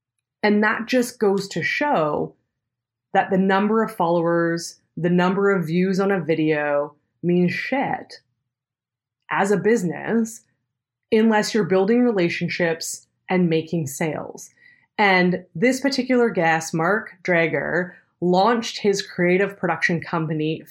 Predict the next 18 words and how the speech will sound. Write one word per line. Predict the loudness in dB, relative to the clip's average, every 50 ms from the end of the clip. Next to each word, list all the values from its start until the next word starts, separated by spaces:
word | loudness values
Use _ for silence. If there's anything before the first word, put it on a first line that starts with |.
| -4 0
Fanta | 0 2 2 0 0 0 0
Media, | 0 0 0 0 0 0 -2 -2 -4 -4
back | -6 -6 -6 -4 -2
in | -2 -2 -2
two | -4 -4 -4 -2
thousand | -2 0 -2 0 0 0 0
and | 0 0
six, | -2 -4 -8 -8 -8 -8 -12 -14 -18 -18 _ _ _ _ _ _ _ _
grew | 0 2 2 2 2
it | 0
to | 0 0
a | 0
little | 2 2 2 2 4 4 4
over | 4 2 2 2 0 -2 -2
two | -2 -2 2 2 4
million | 4 4 4 4 2 2 2
in | 2 2
revenue, | 2 0 0 0 -2 -4 -2 0 0 0 0